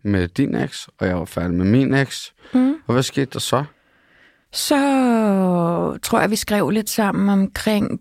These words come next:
Speaker 2: billederne. Jeg var
Speaker 1: Mm.
Speaker 2: meget, øhm, interesseret i at se, hvordan billederne var blevet. Det var jo slet ikke meningen, jeg skulle have taget de her billeder.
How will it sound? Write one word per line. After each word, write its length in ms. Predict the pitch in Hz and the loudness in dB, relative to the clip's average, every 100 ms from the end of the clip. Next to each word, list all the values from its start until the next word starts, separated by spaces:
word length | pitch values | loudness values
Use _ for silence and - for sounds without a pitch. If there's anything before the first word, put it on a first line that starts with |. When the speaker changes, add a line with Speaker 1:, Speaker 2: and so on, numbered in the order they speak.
| - | 0
Speaker 2:
billederne. 560 | 214 208 214 202 202 202 | 2 2 0 0 2 2
Jeg 160 | 202 196 | 2 4
var 60 | |
Speaker 1:
Mm. 60 | 202 | 4
Speaker 2:
meget, 880 | 196 190 196 196 190 190 185 185 180 | 4 2 2 2 2 2 2 2 0
øhm, 380 | 175 175 175 170 _ _ _ _ _ _ _ _ - | 0 0 0 -4 _ _ _ _ _ _ _ _ 0
interesseret 520 | 202 - 208 220 202 | 2 2 0 0 0
i 40 | 208 | 0
at 80 | 202 | 0
se, 160 | 220 | 0
hvordan 320 | 202 202 214 | 2 2 2
billederne 400 | 233 240 254 240 | 2 0 2 2
var 80 | 226 | 0
blevet. 360 | 226 226 240 233 | 0 0 0 0
Det 120 | 208 | 0
var 80 | 202 | 0
jo 60 | 190 | 0
slet 160 | - | 0
ikke 100 | 202 | 2
meningen, 280 | 202 202 208 | 2 2 2
jeg 100 | 190 | 0
skulle 280 | - 196 185 | 0 -2 0
have 120 | 196 | -2
taget 320 | - 202 208 | 0 -2 0
de 60 | 214 | -2
her 60 | 214 | -2
billeder. 400 | 220 214 240 | -2 -2 -2